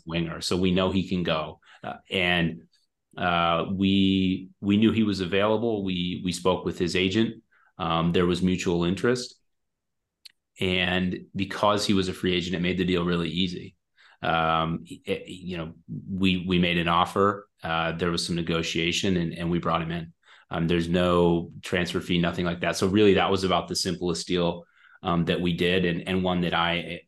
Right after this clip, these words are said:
personally am particularly excited about if we can keep him healthy. I will say, I'd also just say, you know, since this is a, a public forum, I would just give a huge credit to,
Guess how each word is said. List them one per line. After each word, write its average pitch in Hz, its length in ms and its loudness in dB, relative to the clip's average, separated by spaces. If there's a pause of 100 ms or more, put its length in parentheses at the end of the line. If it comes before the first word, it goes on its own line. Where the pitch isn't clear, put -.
personally 92 320 -2
am 85 100 -2
particularly 87 640 -2
excited 85 320 0
about 87 240 0
if 87 140 -2
we 90 80 0
can 87 160 -4
keep 82 240 -8
him 85 80 -6
healthy. 85 340 -2
I 104 60 4
will 107 180 4
say, 92 380 2
I'd 95 220 2
also 92 300 0
just 82 200 -8
say, 82 340 -4 (320)
you 90 120 -4
know, 80 260 -8 (400)
since 85 200 -8
this 87 200 -4
is 85 120 -4
a, 82 180 0
a 87 120 -8
public 87 340 -4
forum, 98 300 2
I 85 80 4
would 85 300 -2 (100)
just - 380 -6
give 95 140 2
a 90 40 0
huge 85 240 0
credit 85 380 -2
to, 82 420 0